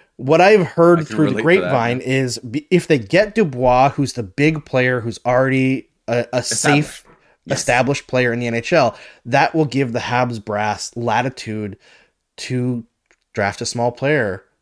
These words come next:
Speaker 1: in the top five to seven spots,
Speaker 2: Like
Speaker 1: which
Speaker 2: a,
Speaker 1: is where they are
Speaker 2: like
Speaker 1: right
Speaker 2: a
Speaker 1: now.
Speaker 2: Michkov or something?
Speaker 1: Like a
Speaker 2: Already
Speaker 1: Matvei
Speaker 2: Michkov
Speaker 1: Michkov.
Speaker 2: second line. Boom.
Speaker 1: Yeah. So, like, th-, there've, there've been consistent rumors that they were gonna pass on Michkov because of the size issue, which I'm not sure I totally believe. It's like,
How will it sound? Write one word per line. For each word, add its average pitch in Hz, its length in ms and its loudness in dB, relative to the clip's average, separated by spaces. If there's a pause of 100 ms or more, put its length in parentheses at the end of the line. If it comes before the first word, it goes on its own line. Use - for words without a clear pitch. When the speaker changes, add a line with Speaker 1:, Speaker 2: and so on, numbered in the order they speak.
Speaker 1:
in 104 140 -8
the 101 80 -8
top - 420 -6
five 107 300 -4
to 110 60 -10
seven 127 300 -2
spots, 151 420 0
Speaker 2:
Like 104 100 -8
Speaker 1:
which 117 80 -2
Speaker 2:
a, - 20 0
Speaker 1:
is 101 80 -4
where 107 140 -4
they 113 120 -2
are 110 120 -2
Speaker 2:
like 123 140 -2
Speaker 1:
right - 20 -
Speaker 2:
a - 20 0
Speaker 1:
now. 151 200 2
Speaker 2:
Michkov 151 360 0
or 160 80 -4
something? 156 340 -4
Speaker 1:
Like 139 140 4
a 139 40 2
Speaker 2:
Already 135 140 2
Speaker 1:
Matvei 120 320 0
Speaker 2:
Michkov 120 240 0
Speaker 1:
Michkov. 131 40 -12
Speaker 2:
second 147 260 -2
line. 117 340 -6
Boom. 123 280 -6
Speaker 1:
Yeah. 117 220 -2 (460)
So, 175 260 4
like, 165 220 4
th-, 175 200 -4 (200)
there've, 151 360 0
there've 156 120 0
been 156 200 0
consistent 196 480 0
rumors 170 320 4
that 151 80 -4
they 143 80 -2
were 135 80 -4
gonna 131 140 -4
pass 127 360 -2
on 131 140 -2
Michkov 127 400 -4
because 117 240 -8
of 104 60 -10
the - 60 -12
size 147 380 2
issue, 113 360 -6 (220)
which 139 140 -6
I'm 196 80 2
not 269 160 2
sure 151 320 0
I 139 60 2
totally 131 480 -4
believe. 139 280 -2
It's 123 140 -8
like, 131 140 -10